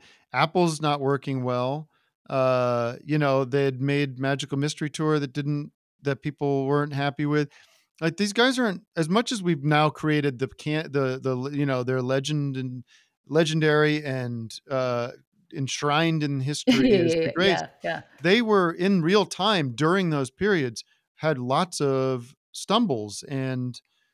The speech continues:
Speaker 1: uh, wasn't always just a given that everything they touched was gonna turn to gold. And, you know, there was no guarantees that the music would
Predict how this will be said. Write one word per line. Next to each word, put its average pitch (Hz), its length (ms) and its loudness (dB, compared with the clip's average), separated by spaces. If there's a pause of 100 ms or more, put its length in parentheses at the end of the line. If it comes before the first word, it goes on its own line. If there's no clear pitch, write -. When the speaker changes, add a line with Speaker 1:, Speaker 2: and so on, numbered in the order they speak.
(220)
Speaker 1:
uh, 127 500 0 (320)
wasn't 165 520 0
always 156 460 2
just - 400 -4 (180)
a 156 100 -4
given 151 460 0
that 123 180 -6
everything 139 440 -4
they 123 100 -6
touched - 380 -8
was 113 180 -12
gonna 117 180 -8
turn 113 260 -10
to 107 80 -12
gold. 135 440 -4
And, 110 240 -8 (640)
you 160 100 -2
know, 123 460 -2 (160)
there 139 220 0
was 135 160 0
no 147 240 2
guarantees 143 800 0
that 135 180 0
the 135 80 -4
music 139 420 0
would 135 380 -2